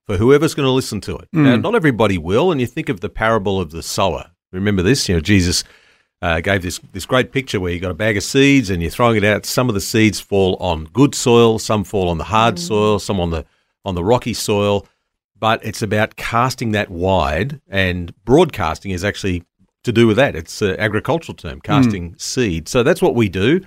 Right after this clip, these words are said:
Speaker 1: And we know some of it will hit the right mark. And I think about the story of Billy Graham. You know, he was a guy who changed the world incredibly by being faithful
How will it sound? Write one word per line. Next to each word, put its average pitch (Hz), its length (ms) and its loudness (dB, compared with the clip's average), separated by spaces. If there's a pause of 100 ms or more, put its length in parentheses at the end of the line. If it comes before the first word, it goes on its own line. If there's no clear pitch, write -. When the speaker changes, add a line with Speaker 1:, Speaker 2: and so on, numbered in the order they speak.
(340)
Speaker 1:
And 101 100 -4
we 101 60 0
know 98 140 0
some 160 260 0
of 139 100 0
it 127 140 2
will 110 180 0
hit 90 240 -2 (340)
the 101 80 -8
right 110 280 0
mark. 95 320 -4 (280)
And 117 120 -2
I 196 80 4
think 190 200 -2
about 113 280 2
the 104 80 -8
story 104 400 2
of 80 100 -4
Billy 98 220 0
Graham. 82 540 -2 (140)
You 87 120 -8
know, 80 40 -4
he 123 200 4
was 160 160 4
a 127 80 2
guy 87 460 0
who 95 340 0 (160)
changed 143 640 2
the 110 80 0
world 104 280 4
incredibly 87 640 -2
by 87 220 -4
being 82 240 -6
faithful 120 760 -2